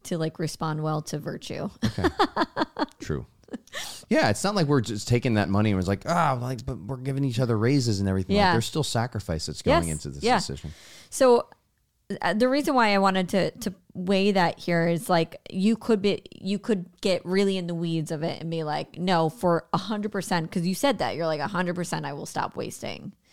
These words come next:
Speaker 1: as much
Speaker 2: Oh
Speaker 1: as
Speaker 2: my
Speaker 1: I'm wasting
Speaker 2: gosh.
Speaker 1: right now."
Speaker 2: And, and the reason I was able to, to, like, say that confidently is I started putting, like, going through my, my assessment, all the features
Speaker 1: Mm-hmm.
Speaker 2: and what we would get. And I, and one of the things I was so, so excited is we're just not, we're gonna stop dropping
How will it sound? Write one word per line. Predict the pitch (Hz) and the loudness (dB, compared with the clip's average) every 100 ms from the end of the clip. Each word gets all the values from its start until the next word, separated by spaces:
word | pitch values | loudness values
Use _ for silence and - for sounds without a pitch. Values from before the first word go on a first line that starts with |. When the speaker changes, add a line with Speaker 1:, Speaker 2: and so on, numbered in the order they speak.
| - - | -20 -4
Speaker 1:
as | - 196 | -2 0
much | 165 120 | 2 4
Speaker 2:
Oh | |
Speaker 1:
as | 131 | 6
Speaker 2:
my | 160 | 6
Speaker 1:
I'm | |
wasting | 160 190 156 | 4 2 0
Speaker 2:
gosh. | 156 | -4
Speaker 1:
right | 139 143 | -6 -8
now." | 160 139 - | -10 -6 0
Speaker 2:
And, | 107 | 0
and | - 107 | 2 2
the | 98 | 4
reason | 117 135 143 | 2 2 2
I | |
was | 107 | 2
able | 104 92 85 82 | 2 2 0 -2
to, | - | -4
to, | 90 | -2
like, | 80 78 | -2 -2
say | - 90 | -2 -2
that | 78 - | -4 -6
confidently | - 104 101 87 62 78 | -2 -2 -2 -4 -6 -6
is | 71 | -4
I | |
started | 73 - 95 78 - _ | -6 -2 -2 -4 -10 _
putting, | - 120 113 92 - | -2 0 0 -2 -4
like, | 85 78 | -4 -2
going | 95 104 | 0 2
through | 107 110 | 2 0
my, | 98 87 - - | 2 2 0 -4
my | 82 | -4
assessment, | 78 - 113 78 65 | -2 -2 -4 -4 -6
all | 69 80 | -6 -8
the | |
features | - 90 - 82 | -6 -6 -4 -4
Speaker 1:
Mm-hmm. | 202 196 - - _ - | -2 -4 -4 -18 _ -8
Speaker 2:
and | 82 | -2
what | 87 | -2
we | 87 | -2
would | 76 | -2
get. | 92 - _ _ - | -4 -4 _ _ -8
And | 87 | -4
I, | 85 82 _ _ - 87 | -2 -4 _ _ -12 -6
and | 85 78 | -6 -2
one | 95 | -2
of | 90 | -2
the | |
things | 87 | -4
I | 76 | -4
was | 69 | -6
so, | 87 | -8
so | - - 92 | -8 -4 -4
excited | - 90 85 67 | -2 -4 -4 -6
is | 50 | -10
we're | - 87 | -8 -6
just | 85 87 | -6 -6
not, | 101 90 - | -4 -6 -6
we're | 92 | -4
gonna | 87 | -4
stop | - 113 - | -2 -4 -4
dropping | 82 90 85 85 82 76 73 | -6 0 0 0 -2 -2 -6